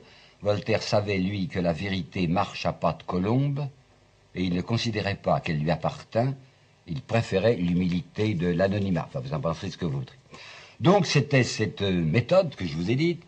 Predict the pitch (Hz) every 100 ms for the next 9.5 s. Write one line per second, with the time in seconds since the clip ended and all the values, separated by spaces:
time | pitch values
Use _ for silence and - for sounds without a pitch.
0 | - - - - 180 180 - 190 - -
1 | _ _ - 78 85 80 87 85 92 92
2 | 76 82 80 95 82 76 78 85 85 78
3 | 71 69 69 73 73 85 80 80 107 107
4 | - 151 175 - - - 117 104 - -
5 | 87 113 104 101 - 113 85 76 71 -
6 | - _ _ 87 90 90 85 87 82 117
7 | 143 175 175 131 - - 135 - 69 -
8 | 101 117 147 175 85 80 80 80 69 82
9 | 73 82 73 92